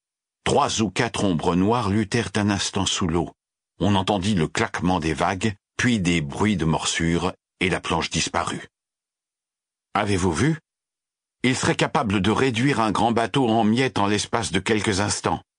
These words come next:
dit le chef des gardes. « Et l'île des tombes ? » demanda tante Largesse. « Dans cette direction », indiqua le chef des gardes en pointant l'horizon. « On ne la distingue pas la nuit, on la voit seulement lorsque le ciel est clair. »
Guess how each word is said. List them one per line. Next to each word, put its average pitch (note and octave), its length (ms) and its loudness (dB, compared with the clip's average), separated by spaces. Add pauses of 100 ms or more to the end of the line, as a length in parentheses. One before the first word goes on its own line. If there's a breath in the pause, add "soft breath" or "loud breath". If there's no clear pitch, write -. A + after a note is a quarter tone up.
(320)
dit C#2 240 -4
le C2+ 120 -2
chef C2 260 -2
des C#2 140 -4
gardes. « - 440 -4 (680)
Et G2+ 240 2
l'île C3 260 0
des C3 200 2
tombes ? » D3 400 0 (460)
demanda F2 460 0
tante F2 260 -4
Largesse. « D#2+ 580 -4 (840)
Dans D3+ 140 2
cette F3 220 0
direction », D#3+ 580 0 (300)
indiqua D#2+ 360 -2
le E2 80 -2
chef F2+ 240 -2
des E2+ 160 0
gardes A#2 320 -2
en E2+ 100 0
pointant F#2+ 460 -2
l'horizon. « D2+ 520 -2 (640)
On B2 140 2
ne C#3+ 120 2
la C3 140 2
distingue D3+ 460 0
pas D3 220 -2
la A2+ 120 2
nuit, G2+ 340 2
on G#2 140 2
la A2 120 2
voit A#2 220 0
seulement A#2+ 420 2
lorsque G#2+ 300 -2
le G2+ 100 2
ciel G#2 260 0
est G2+ 80 0
clair. » E2+ 480 -2